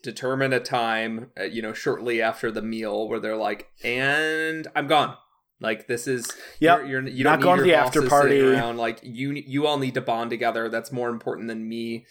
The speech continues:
Speaker 1: you seeing your boss drunk.
Speaker 2: And also Picard talks about later on, like, he also understands that part of his job is to decide when to send people to their death.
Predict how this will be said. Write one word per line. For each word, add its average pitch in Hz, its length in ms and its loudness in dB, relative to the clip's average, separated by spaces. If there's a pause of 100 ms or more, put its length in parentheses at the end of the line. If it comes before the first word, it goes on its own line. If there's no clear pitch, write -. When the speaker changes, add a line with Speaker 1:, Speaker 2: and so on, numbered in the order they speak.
(160)
Speaker 1:
you 127 160 -4
seeing 117 340 -4
your 110 140 -4
boss 110 320 -4
drunk. 113 420 -6 (320)
Speaker 2:
And 226 120 6
also 285 260 4
Picard 214 320 2
talks 175 300 4
about 135 280 2
later 135 320 6
on, 127 300 4
like, 113 160 -4
he 160 140 2
also 151 200 4
understands 120 380 -2
that 123 80 0
part 123 200 0
of 120 60 0
his 123 140 0
job 127 260 2
is 110 100 -8
to 110 100 -10
decide 107 360 -4
when 101 200 -10
to 110 80 -6
send 104 200 -8
people 101 300 -8
to 101 140 -8
their 87 160 -8
death. - 400 -10